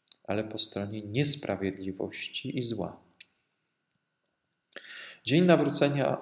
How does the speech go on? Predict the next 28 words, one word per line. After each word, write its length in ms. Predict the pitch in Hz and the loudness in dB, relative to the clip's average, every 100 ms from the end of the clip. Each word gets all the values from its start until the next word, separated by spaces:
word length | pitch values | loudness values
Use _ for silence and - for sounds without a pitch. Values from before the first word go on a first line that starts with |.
| - - | -10 -4
Pawła 680 | 131 147 151 147 147 - - | -2 2 4 4 2 -4 -12
miał 180 | - 113 | -10 -8
miejsce 420 | 117 120 - - | -4 -2 -2 -2
wtedy, 400 | - - 135 139 | -4 0 2 2
kiedy 240 | - 117 | 0 -2
przyszedł 480 | 110 - 123 113 110 | -2 -2 -2 -2 -4
do 120 | 104 | -6
niego 320 | 104 107 113 110 | -6 -6 -8 -8
Ananiasz – 840 | 104 98 87 - 85 - - - - - _ _ _ _ _ _ _ _ _ | -4 -2 -2 -6 -10 -8 -8 -10 -12 -20 _ _ _ _ _ _ _ _ _
chrześcijanin, 760 | - 123 - - 120 117 98 98 | -6 -2 0 4 4 4 0 -6
który 280 | - - | -10 -10
doskonale 600 | 101 107 - 104 107 107 110 | -4 -2 -2 -2 -2 -2 0
wiedział, 480 | 110 110 107 90 | 2 2 2 -2
kim 240 | 87 104 87 | -2 -8 -4
jest 420 | 90 - - - | 0 0 0 -2
Saul. 460 | - 90 90 92 90 - _ _ _ - - - - _ | 0 -2 -4 -4 -8 -14 _ _ _ -18 -18 -18 -20 _
A 80 | - | -6
mimo 220 | 120 151 | 0 2
to 120 | 151 147 | 4 2
przyszedł, 580 | - - 170 - 165 | 4 4 6 6 8
aby 180 | 151 135 | 6 6
Saulowi 560 | - 131 131 135 127 123 | 4 6 6 4 4 -2
pomóc, 560 | - 117 98 95 - | -2 0 0 0 0
aby 300 | - 98 107 - _ _ _ _ | 0 0 -6 -8 _ _ _ _
pomodlić 560 | - 117 123 123 98 - | -2 4 4 4 0 -2
się 220 | - 95 | -2 -2
nad 260 | 90 87 87 | -2 -4 -4
nim 280 | 87 85 | -14 -16